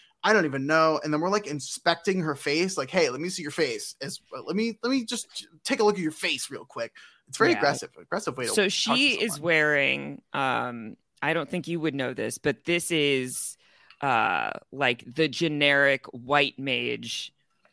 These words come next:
Speaker 2: robe. Like, if you play the early, the
Speaker 1: Oh,
Speaker 2: earliest
Speaker 1: okay.
Speaker 2: Final Fan-, the very first Final Fantasy, where all of your sprites are just, like, generic class icons,
Speaker 1: Mm-hmm.
Speaker 2: the white robe with, like, the red triangles on the front of the hood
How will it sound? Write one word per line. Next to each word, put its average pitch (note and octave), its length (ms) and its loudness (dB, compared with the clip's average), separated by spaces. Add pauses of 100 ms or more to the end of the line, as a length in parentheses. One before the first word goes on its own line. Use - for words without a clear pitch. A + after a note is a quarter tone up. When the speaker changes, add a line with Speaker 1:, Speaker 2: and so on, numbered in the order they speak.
Speaker 2:
robe. G2+ 520 0 (360)
Like, C#3+ 180 0
if D3 140 -8
you D#3+ 80 0
play E3 260 2
the D3 200 0
early, D#3 720 0 (140)
the - 180 -6
Speaker 1:
Oh, - 60 4 (120)
Speaker 2:
earliest D#3 220 2
Speaker 1:
okay. C3 120 -2
Speaker 2:
Final C3+ 260 2
Fan-, C3 320 0
the C3+ 100 -6
very D3 220 2
first F3+ 300 -2
Final C3+ 240 2
Fantasy, A#2+ 680 -4 (280)
where C#3+ 160 2
all D3+ 260 6
of D3+ 120 -2
your C#3+ 100 -4
sprites D3 640 0
are C3+ 140 -2
just, B2+ 240 -6
like, A#2+ 200 -2
generic B2+ 640 0
class C3 560 0
icons, E3+ 880 -2
Speaker 1:
Mm-hmm. D3+ 420 -4
Speaker 2:
the C#3+ 200 4
white C#3+ 460 4
robe C#3+ 420 2
with, C3 160 -8
like, A#2+ 200 -8
the C3 100 -4
red C3 360 0
triangles B2+ 640 -4
on A2+ 140 -6
the A#2+ 80 -10
front B2 240 -4
of A#2 120 -8
the A#2 120 -4
hood A#2 420 -4